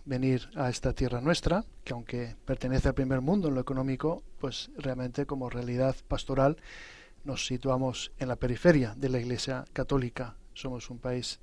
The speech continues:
en minoría y, y en un ambiente muy secularizado. Por tanto, los católicos en Suecia,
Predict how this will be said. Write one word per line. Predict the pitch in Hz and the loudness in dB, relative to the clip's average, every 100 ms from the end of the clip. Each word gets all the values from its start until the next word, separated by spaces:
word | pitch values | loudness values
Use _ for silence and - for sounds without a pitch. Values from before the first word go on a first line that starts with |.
| - | -10
en | 127 120 120 - - - - - - - | -10 -10 -14 -20 -20 -20 -20 -20 -14 -6
minoría | 127 143 139 139 151 165 - - - - - - - - - - | 0 4 6 8 8 8 4 -14 -18 -18 -20 -20 -20 -20 -20 -10
y, | - 143 135 131 127 123 120 127 | 2 6 8 6 6 4 0 -4
y | - | -2
en | 127 | -2
un | 123 | 0
ambiente | 123 113 127 123 | -4 0 0 0
muy | 123 127 | 0 0
secularizado. | 139 139 135 127 196 151 107 - | 0 2 4 8 10 10 6 -8
Por | - 110 | -10 -4
tanto, | 131 120 120 131 143 - | -2 -2 0 0 -2 -8
los | - 139 | -6 -4
católicos | 143 123 127 123 123 113 | -4 -2 0 0 -2 -4
en | 120 | -6
Suecia, | - 131 135 131 | -4 -2 2 2